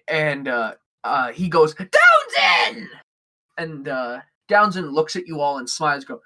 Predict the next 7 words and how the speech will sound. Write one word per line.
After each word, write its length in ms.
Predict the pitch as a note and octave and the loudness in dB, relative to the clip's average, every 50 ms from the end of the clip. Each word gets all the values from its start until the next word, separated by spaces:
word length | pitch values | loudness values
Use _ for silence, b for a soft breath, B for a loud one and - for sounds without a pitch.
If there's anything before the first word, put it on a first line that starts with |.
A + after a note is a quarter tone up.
| b b _ - | b b _ 2
Oh, 400 | - A#3 B3+ A3 D#3 B2+ A#2+ - - _ _ _ _ _ _ _ _ _ _ _ - | 4 6 6 6 4 2 -2 -6 -8 _ _ _ _ _ _ _ _ _ _ _ 0
are 180 | - G3+ A3 A3 | 2 2 2 2
these 680 | F#3+ C#4 C#4 C#4 C4+ B3 A#3 A3 G3 F3 D3+ C#3+ C#3 | 0 -2 -2 -2 0 0 -2 -2 -2 -4 -6 -8 -8
the, 240 | D3+ F#3+ F#3 F3+ E3+ | -6 -2 0 4 4
uh, 300 | D#3+ D3+ C#3+ C#3 C3 B2 - _ _ _ _ | 4 4 2 0 -2 -6 -10 _ _ _ _
the, 320 | C#3 D#3+ D#3 D3 C3+ A2+ G#2 | -16 -14 -12 -10 -10 -10 -12
uh, 160 | G2+ G2 - | -12 -14 -16